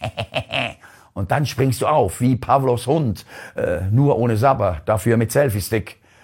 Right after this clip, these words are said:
Äh, gut, die meisten Handy-Junkies wissen allerdings gar nicht mehr, was es mit diesem Hund auf sich hatte. Kein Problem. Chat G P T sagt, der Pavlovsche Hund ist ein Beispiel für klassische Konditionierung, bei der ein neutraler Reiz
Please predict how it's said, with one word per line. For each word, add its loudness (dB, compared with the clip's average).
Äh, 0
gut, 0
die -4
meisten -2
Handy-Junkies -2
wissen -4
allerdings -4
gar 2
nicht -6
mehr, 0
was 0
es -4
mit -4
diesem -2
Hund 2
auf 2
sich -6
hatte. -2
Kein -2
Problem. 2
Chat 2
G -2
P -6
T -2
sagt, 2
der 4
Pavlovsche 0
Hund 2
ist 0
ein -2
Beispiel 2
für -10
klassische -2
Konditionierung, 0
bei 0
der 0
ein -8
neutraler -2
Reiz -2